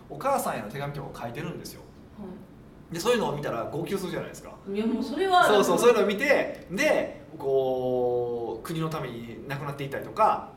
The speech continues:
Speaker 2: うん。
Speaker 1: してる人とか見たら、もう、「今のこの仕事はもうクソみたいな仕事やで、北岡」って、あの、必ず言ってくる。毎回行くたびに俺にそれを言ってくるんですよ。「いや、俺行かへんし」と思って。
Speaker 2: あ、行か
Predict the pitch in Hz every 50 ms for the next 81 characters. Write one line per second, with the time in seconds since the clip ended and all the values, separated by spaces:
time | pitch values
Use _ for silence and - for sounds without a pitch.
0 | - 190 185 185 180 165 - 165 160 165 156 - - - 113 - - - 120 135
1 | 147 127 107 - - - - - - - 165 180 214 - 381 - - - - 160
2 | 170 165 170 160 - 151 156 - - - 180 175 165 139 131 127 127 - - -
3 | - 233 453 370 254 185 156 - 151 147 147 147 131 117 104 - - - 113 -
4 | - - - - 156 139 135 - 131 123 123 120 123 123 123 - - 170 143 127
5 | 123 120 - - - 139 135 131 131 123 120 117 - - - - - - 156 160
6 | 180 - 160 143 143 156 160 - - 147 - - - - - - - 175 202 240
7 | 277 - 285 269 262 269 - - 214 - - 120 - 165 185 185 180 185 - 196
8 | 185 180 175 175 170 170 160 156 143 - 135 131 - 151 131 - - 165 151 156
9 | - 233 - - 160 - 160 165 - 143 135 - - - 147 - - - 175 -
10 | 185 175 165 - 180 165 - 269 - - - - - - 349 - -